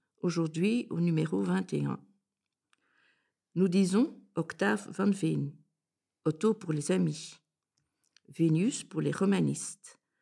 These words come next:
les artistes qui avaient fait un séjour d'études à Rome. Déjà à son époque, Van Veen a reçu les éloges dans le précité Schilderboek,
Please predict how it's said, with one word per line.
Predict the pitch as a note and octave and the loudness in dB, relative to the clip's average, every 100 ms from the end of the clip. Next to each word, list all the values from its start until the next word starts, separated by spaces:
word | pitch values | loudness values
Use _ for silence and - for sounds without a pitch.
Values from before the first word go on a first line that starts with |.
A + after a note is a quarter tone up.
| _ _ - | _ _ -4
les | D#3 D3+ | -2 -2
artistes | C#3 - G#3 - - | -6 -2 -2 -2 -2
qui | F#3 | 0
avaient | D3+ D#3 | 0 -2
fait | D#3 G3 E3+ | -2 -2 0
un | D#3+ | -2
séjour | - D3+ E3 D#3+ | -2 -4 -2 -2
d'études | D3 - G3+ G3+ | -2 -4 -4 -2
à | D#3 | -4
Rome. | - D3 D3 F3 _ _ _ _ _ _ _ _ _ _ _ _ _ - | -4 -6 -6 -10 _ _ _ _ _ _ _ _ _ _ _ _ _ -2
Déjà | G3+ G#3 C4 B3+ | 2 4 6 4
à | |
son | - G3+ F3+ | 4 2 4
époque, | F3 F#3+ - - - - _ - | 2 0 -2 -6 -18 -20 _ -2
Van | E3+ | 0
Veen | D3+ F#3+ A3 | 4 4 4
a | G3 | 2
reçu | F3+ E3+ G3 | 0 -2 0
les | F3+ E3+ E3 | 2 2 2
éloges | D#3+ E3+ G3+ G3+ - - | 2 2 2 -2 -8 -8
dans | D#3+ D#3+ | -2 0
le | D#3 | 0
précité | D#3 - A3+ A3 F3+ E3+ F3+ F#3 - | -4 -2 -2 0 -4 -4 -2 -2 -4
Schilderboek, | - - - F#3+ D#3 D3+ C#3 C#3+ - | -10 -6 2 2 2 -4 -4 -8 -10